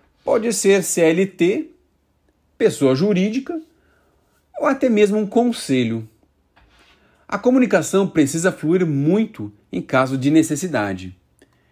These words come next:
É uma pessoa com muito trabalho a fazer,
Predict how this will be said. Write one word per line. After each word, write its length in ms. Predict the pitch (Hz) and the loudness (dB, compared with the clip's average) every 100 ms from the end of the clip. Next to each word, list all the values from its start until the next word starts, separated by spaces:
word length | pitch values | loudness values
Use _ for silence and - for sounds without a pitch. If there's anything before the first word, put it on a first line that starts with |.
| _ _ _ _ - | _ _ _ _ -6
É 140 | 101 | 0
uma 160 | 143 156 | 2 4
pessoa 480 | 160 131 - 160 | 4 2 2 2
com 200 | 165 170 | 2 2
muito 560 | 160 143 139 202 240 294 | 2 2 2 4 4 0
trabalho 480 | 262 185 127 127 135 | 2 2 4 2 2
a 20 | |
fazer, 520 | 208 208 135 175 208 | 0 0 2 0 -2